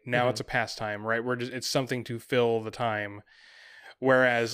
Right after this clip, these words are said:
Speaker 1: somebody who plays competitive chess, that's their hobby.
Speaker 2: Right. They're, they're trying to grow that skill, or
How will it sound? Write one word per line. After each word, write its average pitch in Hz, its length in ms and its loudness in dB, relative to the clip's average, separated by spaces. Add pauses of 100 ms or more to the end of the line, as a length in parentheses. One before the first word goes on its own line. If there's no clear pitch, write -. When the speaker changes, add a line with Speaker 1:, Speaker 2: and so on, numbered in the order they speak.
Speaker 1:
somebody 156 320 4
who 147 60 -2
plays 131 300 4
competitive 127 640 -2
chess, - 680 -2 (400)
that's 135 240 2
their 110 160 2
hobby. 104 560 0 (560)
Speaker 2:
Right. 120 560 4
They're, 139 180 4
they're 147 140 6
trying 170 440 2
to 156 100 -2
grow 127 220 6
that 127 160 0
skill, 120 420 0 (440)
or 202 320 8